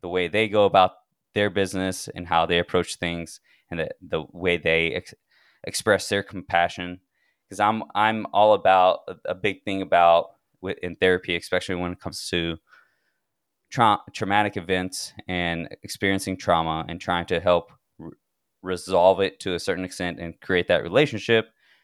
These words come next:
You do have to have someone that's gonna have that compassion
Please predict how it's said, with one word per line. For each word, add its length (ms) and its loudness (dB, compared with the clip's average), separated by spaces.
You 140 -8
do 400 -6
have 300 0
to 100 -4
have 320 2
someone 260 -6
that's 180 -6
gonna 160 -8
have 220 -2
that 220 -2
compassion 640 -4